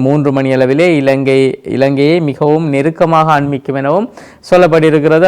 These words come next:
அது குறித்து அந்த செய்திகள் விரிவாக தரப்பட்டிருக்கின்றன. அதே நேரத்திலே, அஹ், யாழ் பல்கலைக்கழகத்தினுடைய புவியியல் துறையினுடைய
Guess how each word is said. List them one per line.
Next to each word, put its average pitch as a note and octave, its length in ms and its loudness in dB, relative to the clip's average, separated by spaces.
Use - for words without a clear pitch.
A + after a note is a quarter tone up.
அது D3+ 120 0
குறித்து E3 400 0
அந்த D#3 280 0
செய்திகள் D#3 420 0
விரிவாக F3 500 4
தரப்பட்டிருக்கின்றன. D3+ 800 0
அதே D#3 240 2
நேரத்திலே, D3+ 420 2
அஹ், C#3 440 4
யாழ் F3+ 220 4
பல்கலைக்கழகத்தினுடைய F#3+ 920 4
புவியியல் F3 540 2
துறையினுடைய E3 640 0